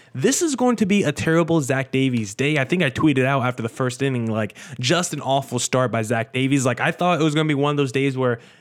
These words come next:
Zach Davies goes four innings and he probably gives up six, seven earned runs because Torey Lovullo does not want to go to the bullpen immediately, especially in a series finale before we take on the Philadelphia Phillies, who are red hot right now. So it felt like it was going to be a day where Davies was gonna have to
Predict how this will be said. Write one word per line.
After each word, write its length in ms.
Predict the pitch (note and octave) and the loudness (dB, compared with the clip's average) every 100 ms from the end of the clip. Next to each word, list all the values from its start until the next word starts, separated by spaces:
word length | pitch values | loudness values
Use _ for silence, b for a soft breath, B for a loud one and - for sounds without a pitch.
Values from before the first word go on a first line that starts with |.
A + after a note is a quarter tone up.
| B | B
Zach 240 | A#2+ E3+ E3 | -4 -2 0
Davies 320 | E3 E3+ D#3 | 0 2 0
goes 260 | D3+ D#3+ - | 2 0 0
four 380 | - D3+ E3 - | -2 2 2 2
innings 400 | D3 D#3+ E3 C3+ | 0 2 2 0
and 240 | C3 C3 | 0 -2
he 160 | B2+ C3+ | -2 -2
probably 320 | C#3+ C#3+ C#3 | 0 0 0
gives 200 | C3+ C3+ | 0 0
up 120 | C3 | -2
six, 340 | - - D3 - | -2 -4 -4 -2
seven 260 | D3 C#3 | -2 -2
earned 200 | C3+ C3 | -2 -2
runs 200 | B2 C3+ | 0 -2
because 400 | B2+ B2+ B2+ A#2+ B B B B - | -4 -2 -2 -2 B B B B -4
Torey 200 | D3 D3+ | 0 2
Lovullo 400 | C#3+ C#3 C#3 C#3+ | 2 2 2 2
does 180 | C3+ B2+ | 0 0
not 180 | C3+ | 0
want 180 | C3 C3 | 0 2
to 60 | C3+ | 0
go 40 | |
to 100 | B2+ | 0
the 100 | B2 | -4
bullpen 440 | A2 C3+ C#3 D3 C3 | 0 0 0 -2 -2
immediately, 760 | D3 C3 C3 D3 E3 D#3+ D#3+ D3+ | 0 0 2 2 2 2 2 2
especially 560 | - C#3 C3 C#3 C#3+ | 0 -2 -2 -2 -2
in 60 | B2 | -2
a 60 | |
series 320 | A2+ C3 C3 - | -4 -2 -2 -4
finale 340 | B2 A#2+ B2+ | -4 -2 -2
before 300 | A#2 - C3 | -4 -2 -2
we 80 | B2 | -2
take 200 | C3+ C3 | -4 -4
on 120 | B2+ | -4
the 80 | G#2+ | -6
Philadelphia 580 | - C3 C3 C3 B2+ G#2+ | -4 -2 0 -2 -4 -8
Phillies, 440 | - C3+ C#3+ C3+ | -4 -2 0 0
who 120 | C3 | 0
are 180 | A2+ G#2+ B B B | 2 0 B B B
red 340 | A2+ C#3+ D#3+ | 0 2 2
hot 420 | - - C#3 D3+ | -2 -2 -2 -2
right 180 | C3+ C#3+ | -2 -2
now. 240 | C#3 D#3 E3+ | -2 -2 -2
So 280 | D#3 C3 | 2 2
it 80 | B2 | 2
felt 220 | D3+ F#3+ | 0 0
like 180 | F#3+ F#3 | 0 -2
it 40 | E3+ | -2
was 100 | D#3 | -2
going 180 | D#3+ | -4
to 60 | D#3 | -2
be 140 | D3+ | -2
a 40 | C3 | 0
day 180 | C3+ C#3 | 0 2
where 160 | A#2+ | 0
Davies 460 | A2 C3+ C#3 C#3 A#2+ | 0 0 2 2 0
was 100 | A#2 | -2
gonna 120 | B2+ | -2
have 80 | |
to 120 | B2 | -4